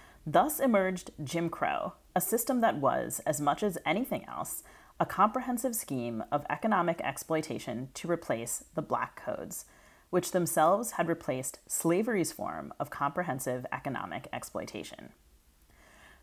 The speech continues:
Meanwhile, as Jim Crow ossified, the federal government was, quote, "giving away land on the western frontier," and with it, quote, the opportunity for upward mobility and a more secure future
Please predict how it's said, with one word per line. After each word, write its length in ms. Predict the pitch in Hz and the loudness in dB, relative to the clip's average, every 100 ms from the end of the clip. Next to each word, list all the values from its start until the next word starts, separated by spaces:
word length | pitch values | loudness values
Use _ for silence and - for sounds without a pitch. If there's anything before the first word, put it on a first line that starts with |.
| - | 0
Meanwhile, 720 | 208 247 180 - 67 76 190 _ - | 2 4 2 0 0 -2 -4 _ 0
as 180 | 180 143 | 2 2
Jim 280 | 139 190 226 | 0 0 0
Crow 300 | - 175 165 | 0 2 4
ossified, 680 | - 165 - - - - - _ _ - | 4 4 2 -4 -4 -6 -8 _ _ -8
the 60 | |
federal 420 | 170 170 180 262 247 | 2 4 6 6 6
government 460 | 156 135 127 117 | 4 4 0 -2
was, 460 | 139 127 123 - - | 0 0 0 -4 -10
quote, 340 | - 135 - - | -2 -2 -2 -4
"giving 300 | - 220 233 | 2 2 6
away 280 | 220 185 175 | 6 6 6
land 540 | 160 151 69 62 127 - - | 6 2 2 -4 -8 -14 -2
on 120 | 151 | 0
the 80 | 143 | 2
western 380 | 127 120 - 123 | 2 0 -2 -6
frontier," 680 | - 123 - 117 - 82 - | -6 -8 -4 -4 -2 -4 -6
and 160 | 156 147 | -4 0
with 160 | 139 | 2
it, 220 | 123 127 - _ | 2 0 -4 _
quote, 340 | - 135 - - - - - | 0 0 0 -8 -20 -10 -4
the 80 | 196 | 2
opportunity 720 | 190 233 226 165 139 117 120 | 2 2 0 0 0 -2 -4
for 260 | - 160 - | 0 2 4
upward 320 | 151 208 226 | 2 2 2
mobility 640 | 247 214 117 113 98 - - | 2 2 2 0 -6 -10 -2
and 140 | 156 | 0
a 40 | |
more 240 | 151 123 127 | 2 0 0
secure 380 | - - 113 120 | -2 -6 -4 -4
future 500 | - 175 - - | -2 -2 -2 -6